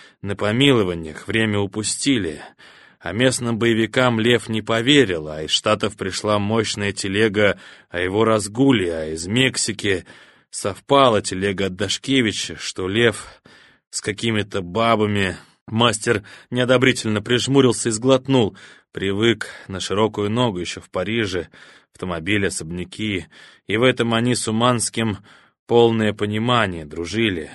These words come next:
В личных отчетах Меркулову друг друга хвалили. "Кто это, Дашкевич?"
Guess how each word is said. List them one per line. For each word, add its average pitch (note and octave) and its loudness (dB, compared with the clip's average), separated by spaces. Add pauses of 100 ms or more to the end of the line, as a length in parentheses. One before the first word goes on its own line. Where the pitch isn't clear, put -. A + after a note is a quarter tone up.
(220)
В F#2+ -6
личных B2+ 0
отчетах A2+ -2
Меркулову G#2+ 0 (500)
друг G2+ -2
друга G#2+ 0
хвалили. G#2+ -2 (540)
"Кто D3 6
это, G2 2
Дашкевич?" A2 0